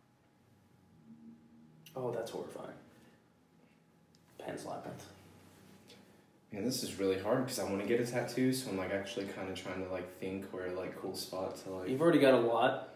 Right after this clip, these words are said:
Speaker 1: Uh, there's a watch on your right arm. There, there's a clock on your right arm. There's a
Speaker 2: Does it work?
Speaker 1: there's an amorphous blob.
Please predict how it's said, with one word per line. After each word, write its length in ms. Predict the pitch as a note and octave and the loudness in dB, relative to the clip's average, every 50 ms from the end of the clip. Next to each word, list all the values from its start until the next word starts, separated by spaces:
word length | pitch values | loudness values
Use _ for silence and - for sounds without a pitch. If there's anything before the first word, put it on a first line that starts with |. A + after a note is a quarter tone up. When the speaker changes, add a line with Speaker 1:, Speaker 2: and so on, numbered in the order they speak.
| - - - - _ _ | -20 -20 -20 -20 _ _
Speaker 1:
Uh, 380 | - A#2 A#2 A2+ A2+ G#2+ G#2+ G#2+ G2+ G2 | -2 -2 0 0 0 0 -2 -4 -2 0
there's 200 | A2 A#2+ A#2+ A#2+ | 0 2 2 2
a 60 | A#2 | 0
watch 420 | A2+ A2+ A#2 A#2 B2 B2 - - - - - - | 0 0 2 4 4 4 4 2 -2 -4 -4 -2
on 400 | - A2+ A#2 A#2 A#2 A#2 A#2 A#2 | -2 -2 -2 -2 -2 -2 -2 0
your 180 | A#2 A#2 A#2 A2+ | 0 2 2 2
right 260 | A#2 A#2 A#2 A#2+ A#2+ | 2 2 4 4 4
arm. 440 | A#2+ A#2+ A#2+ A#2+ B2 A#2+ A#2 A#2 A2+ - | 4 2 2 2 0 0 -2 -4 -4 -2
There, 140 | A#2+ A#2 A#2+ | -2 0 2
there's 160 | B2+ B2+ A#2+ | 2 2 2
a 80 | A#2+ A#2+ | 2 2
clock 280 | - C3 C3 B2 - - | 6 8 8 8 6 4
on 120 | A#2+ A#2+ | 0 -2
your 80 | A#2+ A#2 | 0 2
right 240 | A#2+ A#2+ A#2+ A#2+ | 4 4 6 6
arm. 260 | A#2+ A#2+ A#2+ A#2+ A#2+ A#2+ | 6 4 4 2 2 2
There's 240 | A#2+ A#2 A2+ A#2 A#2 | 2 2 2 2 2
a 260 | - A#2+ A#2 A#2 A2+ | 0 2 4 4 2
Speaker 2:
Does 180 | A2 - - - | 2 0 -4 -6
it 100 | - - - - | -8 -8 -8 -8
work? 180 | - - - | -8 -8 -2
Speaker 1:
there's 140 | - C3+ C3 | 2 2 4
an 80 | C#3 C3 | 6 6
amorphous 560 | C3 B2+ B2+ B2+ C3 C3 C3 C3 C3+ C3 - | 4 4 6 8 8 8 8 8 4 0 -2
blob. 600 | - - A#2 A#2 A#2 A#2 A#2 A#2 A#2+ A#2 A2+ - | -2 -2 -2 2 2 4 4 4 4 2 0 -6